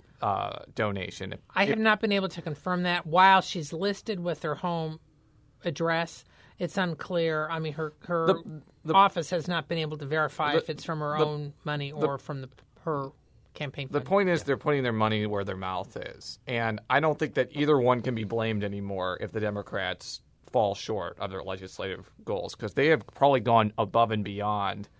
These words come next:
Speaker 1: what most Democratic leaders have. Obviously, you know, it's been talked about many times how the governor has been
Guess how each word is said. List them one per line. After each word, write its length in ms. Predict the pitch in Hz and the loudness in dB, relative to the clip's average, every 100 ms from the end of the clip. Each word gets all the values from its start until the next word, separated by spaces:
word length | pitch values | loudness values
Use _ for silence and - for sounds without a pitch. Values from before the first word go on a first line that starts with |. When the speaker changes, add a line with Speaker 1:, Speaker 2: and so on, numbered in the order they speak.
| _ _ _ | _ _ _
Speaker 1:
what 260 | 208 202 - | 2 2 2
most 600 | 104 104 101 - - - | 2 2 2 -4 -18 -4
Democratic 540 | 113 101 - 104 95 | -2 -2 -2 -2 0
leaders 300 | 107 104 101 | -2 0 -2
have. 220 | 90 90 | -2 -2
Obviously, 640 | 98 107 123 110 117 101 98 _ _ _ _ _ | 2 2 2 -2 -4 -4 -6 _ _ _ _ _
you 100 | 120 | 2
know, 60 | 107 | 2
it's 100 | 104 | 2
been 160 | 123 113 | 0 2
talked 240 | 120 113 | 4 4
about 240 | 113 107 101 | 4 4 4
many 280 | 113 143 | 2 2
times 400 | 135 107 101 101 | -2 -2 -2 -4
how 140 | 113 107 95 _ | -4 -4 -6 _
the 140 | - 113 | -6 0
governor 600 | 113 110 110 104 101 101 _ _ _ | 2 2 0 -2 -4 -8 _ _ _
has 200 | - 117 | -4 -4
been 460 | - 123 113 110 104 | 2 4 4 2 0